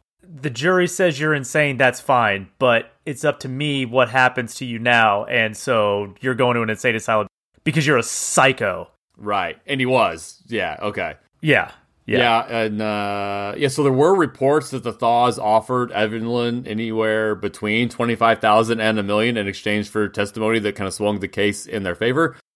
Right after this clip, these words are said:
Speaker 2: Um, we don't really know for sure, so all the details we get in the film behind the scenes, that's all fictionalized.
Speaker 1: Oh, that was actually, uh, another recognizable face.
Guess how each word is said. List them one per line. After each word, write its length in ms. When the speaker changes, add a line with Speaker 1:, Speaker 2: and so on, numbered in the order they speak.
Speaker 2:
Um, 280
we 80
don't 160
really 120
know 320
for 680
sure, 560
so 160
all 80
the 80
details 400
we 80
get 140
in 40
the 80
film 340
behind 220
the 40
scenes, 220
that's 200
all 100
fictionalized. 640
Speaker 1:
Oh, 120
that 80
was 120
actually, 460
uh, 380
another 300
recognizable 800
face. 720